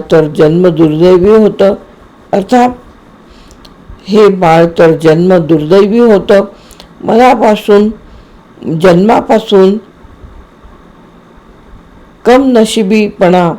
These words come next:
त्याच्या मागे हात धुवून लागला होता आणि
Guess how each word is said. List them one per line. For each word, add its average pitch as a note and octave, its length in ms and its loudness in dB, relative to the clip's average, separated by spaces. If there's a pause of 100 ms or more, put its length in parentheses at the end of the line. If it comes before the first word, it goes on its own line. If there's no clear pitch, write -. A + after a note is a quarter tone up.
(680)
त्याच्या F3+ 320 0
मागे F3 360 0
हात E3+ 320 0
धुवून G3 380 -4
लागला D3+ 360 -2
होता F3+ 280 -2 (600)
आणि F3 360 0